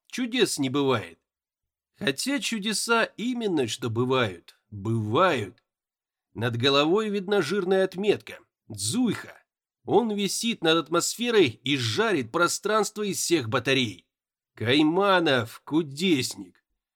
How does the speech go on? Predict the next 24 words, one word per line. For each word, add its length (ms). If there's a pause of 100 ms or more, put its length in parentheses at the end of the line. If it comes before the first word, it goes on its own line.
(340)
Этот 340
желчный 640
брюзга, 720 (140)
этот 340
тиран 560
и 40
убежденный 600
деспот 600 (240)
сумел 580
вынырнуть 540
из 160
Икс-матрицы 720
практически 800
вплотную 720
к 40
планете. 680 (400)
Живем! 840 (880)
До 200
старенького 520
авианосца 720
не 120
больше 380
тысячи 400
километров. 640